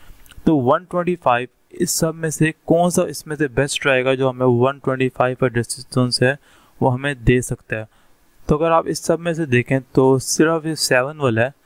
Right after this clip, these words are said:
जिसके अंदर वन ट्वेंटी एट एड्रेसेस हैं, और इसमें से हम लोग वन ट्वेंटी फ़ाइव एड्रेसेस जोन से हैं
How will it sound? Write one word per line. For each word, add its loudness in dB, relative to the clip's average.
जिसके 2
अंदर 0
वन 2
ट्वेंटी 0
एट 0
एड्रेसेस -2
हैं, 2
और 2
इसमें -6
से -2
हम 0
लोग 2
वन 0
ट्वेंटी -2
फ़ाइव -2
एड्रेसेस -2
जोन -2
से -4
हैं -4